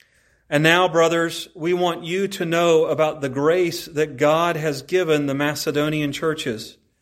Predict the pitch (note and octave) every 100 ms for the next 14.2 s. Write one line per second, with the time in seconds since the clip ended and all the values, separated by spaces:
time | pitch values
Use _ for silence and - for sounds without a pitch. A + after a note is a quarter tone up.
0 | _ _ _ _ _ _ _ D#3 F3+ F#3+
1 | F3+ F3 F3+ F3 - F3+ D3 D3+ G3+ A#3
2 | A3 - G3+ G3 E3+ D3+ D3 D3+ D3+ F3+
3 | G3 G#3 G3+ G3+ F#3+ F#3 D#3+ - D#3+ F3+
4 | F3+ F3 E3+ D3+ D3+ D3 D3 - F3+ G3
5 | G#3 G3+ F#3 F#3 E3 D3+ C3+ C3 D#3+ F#3
6 | F#3 D#3+ D3 - D3 C3 C3+ F3+ - -
7 | - C3 E3 D#3+ D3 B2+ B2 - A#2 A2
8 | - _ _ _ _ _ _ _ _ _
9 | _ - D3 D#3+ D#3+ E3+ E3 - D3+ C#3
10 | C3+ C#3 C#3 C3 C#3+ E3 D#3+ C#3 D3 D#3
11 | D#3+ C#3+ D3 C#3+ C3+ D3+ C3+ A2+ - _
12 | _ _ - D3+ F3 F#3+ G3+ F3+ D#3 E3
13 | E3 F3 F3 D#3 C#3+ C#3 C3+ B2+ C3 B2
14 | A#2 A2